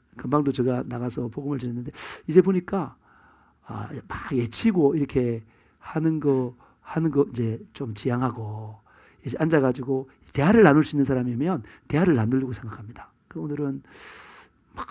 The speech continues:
이렇게 한 시간 동안 많이 다닐 수 있지만 한 시간 동안 딱 두 사람밖에 못 지냈거든요. 많이 듣다 보니까, 이 대화를 하다 보니까. 어, 한 사람은 뭐 믿고 이렇게 한다 그러고 쉽게 그러는데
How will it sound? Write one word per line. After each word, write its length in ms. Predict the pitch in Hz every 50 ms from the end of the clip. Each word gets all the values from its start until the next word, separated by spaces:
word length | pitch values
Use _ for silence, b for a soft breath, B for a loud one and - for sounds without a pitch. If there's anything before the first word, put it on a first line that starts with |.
| -
이렇게 300 | - - - - 139 123
한 100 | 120 - 135
시간 200 | 165 160 156 -
동안 200 | - 135 123 120
많이 160 | 107 107 120
다닐 140 | 143 147 135
수 120 | - 147
있지만 340 | 120 - - 123 123 127 143 -
한 100 | 139 135
시간 160 | 175 165 151
동안 180 | - - 147
딱 160 | - - - -
두 100 | - 127
사람밖에 340 | 110 180 180 - 135 131
못 120 | 117 107 113
지냈거든요. 640 | - - 139 123 - - 127 135 131 131 147 156 -
많이 240 | 165 127 120 123
듣다 260 | 123 - - - 156 135
보니까, 380 | 139 135 135 127 - - 147
이 40 | 165
대화를 260 | - - 113 120 120
하다 160 | 107 104 -
보니까. 380 | - - - - - - 151 202 - B B B B B B B B B B -
어, 500 | 240 - 123 131 139 131 139 170 180 202
한 140 | - - 139
사람은 500 | 139 151 147 151 147 147 143 131 127 110
뭐 120 | 113 117
믿고 480 | 113 127 143 139 - - 156 135 135 -
이렇게 220 | - 139 127 -
한다 240 | - 143 131 131 123
그러고 220 | 120 117 110 110 104
쉽게 400 | - - - - 143 139 123 120
그러는데 460 | - 127 123 127 120 127 151 151 160